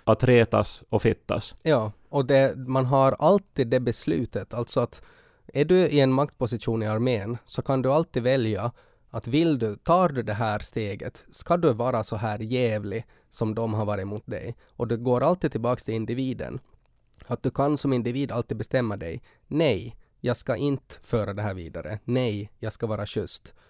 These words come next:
Speaker 2: Och de flesta väljer ju att föra det vidare, väljer ju att vara assholes.
Speaker 1: Men ändå, jag minns då när jag då efter två månader fick, eh, mina C-papper, eh, blev då befriad,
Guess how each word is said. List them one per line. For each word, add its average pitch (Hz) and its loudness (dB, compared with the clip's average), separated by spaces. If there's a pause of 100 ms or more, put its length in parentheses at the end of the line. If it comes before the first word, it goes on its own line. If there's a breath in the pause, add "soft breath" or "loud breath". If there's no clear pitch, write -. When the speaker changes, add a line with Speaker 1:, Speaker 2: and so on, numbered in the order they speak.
(100)
Speaker 2:
Och 147 6
de 147 8
flesta 175 4
väljer 127 2
ju 104 -2 (200)
att - -6
föra 104 0
det 104 -6
vidare, 104 -6
väljer 127 0
ju 110 -6 (120)
att 113 -6
vara 101 -4 (420 soft breath)
assholes. - -4 (100)
Speaker 1:
Men 139 2
ändå, 147 8
jag 117 8
minns 175 4
då 165 2
när 143 6
jag 131 6
då 131 8
efter 117 2
två 131 2
månader 110 4
fick, - -2
eh, 101 2
mina 107 2
C-papper, 117 4 (120)
eh, 92 -6
blev 104 2
då 110 6
befriad, 107 2